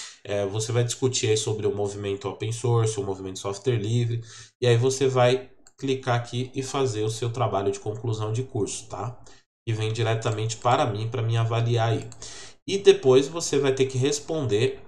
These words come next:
as questões, ainda voltando lá, ó, exercício de conclusão, vai ter que responder as questões aí. Qual diretório que armazena informações binárias e tal? Então você vai colocar a sua resposta,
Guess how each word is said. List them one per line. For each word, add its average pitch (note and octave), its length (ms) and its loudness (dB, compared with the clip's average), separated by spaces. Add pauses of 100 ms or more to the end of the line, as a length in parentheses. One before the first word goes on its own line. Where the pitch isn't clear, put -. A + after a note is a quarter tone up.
as A2 220 -2
questões, G2+ 520 -2
ainda G2 200 -6
voltando G2 480 -6
lá, G#2+ 240 2
ó, - 140 -6 (600)
exercício G2+ 380 -10
de - 80 -16
conclusão, B2+ 560 -2 (360)
vai - 80 -8
ter F3 120 -2
que F#3+ 100 -4
responder F3+ 380 -2
as E3+ 120 -2
questões D#3+ 520 -6
aí. B2+ 260 0 (440)
Qual D3+ 120 -2
diretório D#3 440 2
que D#3 60 -6
armazena C#3+ 340 -2
informações C3+ 440 -4
binárias C3+ 520 0
e - 60 -16
tal? A#2 340 -2 (400)
Então G#2+ 240 -6
você A#2+ 240 -4
vai A#2+ 320 0 (1120)
colocar G#2 320 -2
a - 40 0
sua D3+ 160 -2
resposta, B2 720 -2